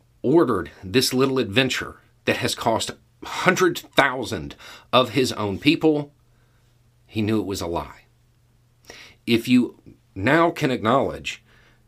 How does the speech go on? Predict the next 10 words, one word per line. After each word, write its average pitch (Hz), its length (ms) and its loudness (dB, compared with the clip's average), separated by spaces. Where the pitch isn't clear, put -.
that 117 180 4
their 110 140 2
pretext - 760 -4
was 131 380 2
a 127 160 0
lie, 117 560 0
what 123 180 -2
do 160 80 -4
you 165 80 2
have 131 360 -4